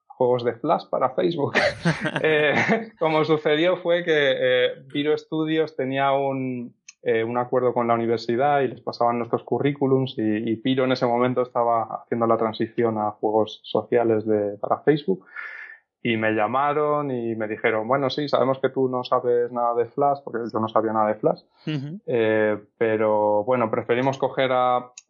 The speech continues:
Speaker 1: programadores que, que sepan programar juegos y luego que se formen en la parte de Flash, que no coger programadores de Flash y pasen a lo de juegos, porque lo vemos un poco más complicado.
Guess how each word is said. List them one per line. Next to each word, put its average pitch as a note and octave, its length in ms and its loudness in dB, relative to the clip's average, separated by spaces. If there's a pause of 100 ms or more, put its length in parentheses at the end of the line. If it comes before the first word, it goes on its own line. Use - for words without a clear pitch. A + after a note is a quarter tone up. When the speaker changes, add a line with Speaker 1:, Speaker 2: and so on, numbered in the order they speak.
Speaker 1:
programadores A#2+ 880 0
que, A#2 460 0
que - 80 -4
sepan A2+ 920 -2 (500)
programar A#2+ 440 2
juegos D#3 600 0
y A#2+ 60 -2
luego A2 300 2
que A2 60 -2
se A2+ 140 -2
formen A2 840 -2
en G#2+ 200 -6
la G#2+ 120 -2
parte A2 280 0
de A2 140 2
Flash, B2 340 0
que A2+ 100 -2
no G#2+ 380 2
coger A2+ 280 2
programadores G#2 520 0
de A2 100 0
Flash A2 320 0
y A#2 60 0
pasen A2+ 320 -6
a - 20 0
lo G#2+ 100 2
de G#2 100 2
juegos, - 280 -2
porque - 220 -6
lo A2+ 80 -10
vemos A2 280 -6
un A2+ 80 -6
poco A2 160 0
más G#2 160 -2
complicado. - 500 -10